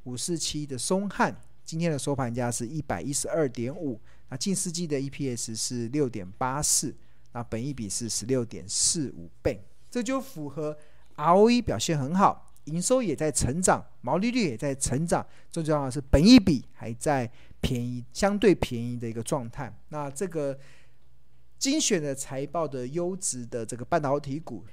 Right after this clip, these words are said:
就在今天礼拜三的晚上分享给大家。希望大家如果在看到这一波台股出现台风的过程中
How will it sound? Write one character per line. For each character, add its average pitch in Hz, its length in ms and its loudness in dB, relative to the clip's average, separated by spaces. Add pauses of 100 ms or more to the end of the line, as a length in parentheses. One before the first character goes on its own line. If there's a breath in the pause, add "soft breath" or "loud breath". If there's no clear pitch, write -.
就 117 200 -10
在 113 260 -8
今 165 320 -8
天 151 260 -8
礼 117 100 -8
拜 131 220 -8
三 202 260 -2
的 196 100 -2
晚 104 200 -6
上 113 320 -8 (760)
分 185 140 2
享 147 160 0
给 110 120 -10
大 113 180 -8
家。 113 260 -8
希 - 220 -10
望 135 240 -6 (300 loud breath)
大 143 100 -4
家 135 220 0
如 131 100 -2
果 123 180 -4
在 131 240 -6
看 156 240 -8
到 143 160 -4
这 147 140 -6
一 143 80 -4
波 135 300 -8
台 123 180 -10
股 117 260 -8
出 - 160 -8
现 135 240 -4
台 143 200 -4
风 220 180 0
的 196 80 -2
过 196 200 2
程 151 220 -6
中 196 220 0